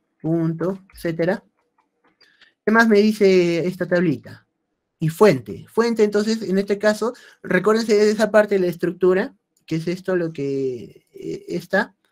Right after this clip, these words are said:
¿no? Recuérdense la fuente, información de la fuente. ¿Qué es la fuente? Mm, esta dirección U R L. Listo. Acá me falta la tilde, pasión por el derecho, etcétera. Y ya está.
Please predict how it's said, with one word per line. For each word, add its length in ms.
¿no? 160
Recuérdense 480
la 120
fuente, 360
información 500
de 80
la 80
fuente. 420
¿Qué 100
es 80
la 100
fuente? 480
Mm, 180
esta 360
dirección 480
U 160
R 160
L. 120
Listo. 360
Acá 200
me 120
falta 300
la 120
tilde, 680
pasión 220
por 140
el 100
derecho, 460
etcétera. 540
Y 100
ya 60
está. 340